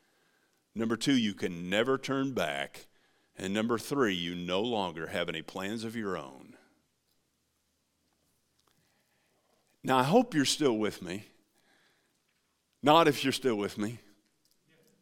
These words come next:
All right, thank you. You might say, "I agree with that all this is true, but there's a,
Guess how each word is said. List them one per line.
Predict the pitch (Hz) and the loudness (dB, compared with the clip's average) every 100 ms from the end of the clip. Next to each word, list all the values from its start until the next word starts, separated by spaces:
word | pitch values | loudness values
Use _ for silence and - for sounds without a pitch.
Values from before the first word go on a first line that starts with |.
| _ - | _ -6
All | 110 | -4
right, | 113 | -4
thank | - 113 107 | -2 -2 -2
you. | 101 - - _ _ _ _ _ _ _ - _ _ - - _ _ _ _ _ _ _ _ _ _ _ _ _ _ _ _ _ _ | -6 -6 -20 _ _ _ _ _ _ _ -20 _ _ -20 -20 _ _ _ _ _ _ _ _ _ _ _ _ _ _ _ _ _ _
You | - 165 | -2 2
might | 170 147 156 214 | 4 8 8 8
say, | - 156 113 92 85 87 - _ | 2 6 6 6 2 -2 -8 _
"I | 123 123 | 6 6
agree | 117 104 117 107 | 6 4 2 2
with | 90 85 - - | 0 -4 -8 -18
that | 85 80 - - | -10 -10 -10 2
all | 107 151 | 8 10
this | 160 151 - | 8 2 0
is | 135 | -2
true, | - - 90 80 | -4 -2 -4 -2
but | 85 - | -8 -4
there's | 107 104 107 | -2 0 -2
a, | 117 | -8